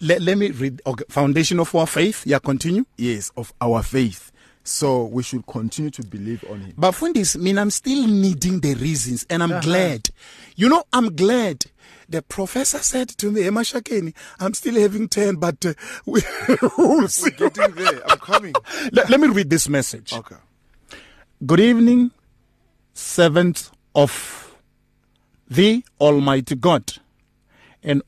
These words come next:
Speaker 1: all radio pulpit listeners. Tuesday life," I, I want to read the way it is. "Tuesday is my favorite day because of this show."
Speaker 3: Mm.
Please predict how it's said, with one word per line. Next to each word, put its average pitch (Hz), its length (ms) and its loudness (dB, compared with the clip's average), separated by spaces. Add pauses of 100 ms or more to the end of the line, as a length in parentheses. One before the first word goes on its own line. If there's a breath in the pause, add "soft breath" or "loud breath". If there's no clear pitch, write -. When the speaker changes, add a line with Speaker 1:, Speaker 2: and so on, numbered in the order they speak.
Speaker 1:
all 208 340 2 (140)
radio 165 480 0
pulpit 160 760 -10 (540)
listeners. - 880 -10 (1120)
Tuesday 240 560 2
life," 220 640 0 (260)
I, - 480 -10
I 165 60 0
want 214 180 4
to 190 100 -2
read 170 220 -2
the 147 120 2
way 147 160 0
it 135 60 -2
is. 113 280 -10 (600)
"Tuesday 160 840 -2 (540)
is 170 200 -6
my 160 260 -2
favorite 156 760 -4
day 120 400 -4
because 131 640 -10 (500)
of 120 220 -6
this 139 300 -4
show." 113 240 -6 (220)
Speaker 3:
Mm. 202 180 -12